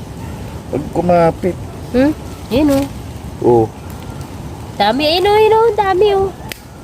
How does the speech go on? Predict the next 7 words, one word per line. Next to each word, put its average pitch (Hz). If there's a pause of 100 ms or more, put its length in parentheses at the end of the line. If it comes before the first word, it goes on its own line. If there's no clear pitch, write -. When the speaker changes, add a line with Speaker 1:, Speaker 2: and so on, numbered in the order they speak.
(720)
Speaker 2:
Maulan 302
kasi, 320
bakit 330
ikaw 330
kinakapitan, 269
ako 247
wala? 190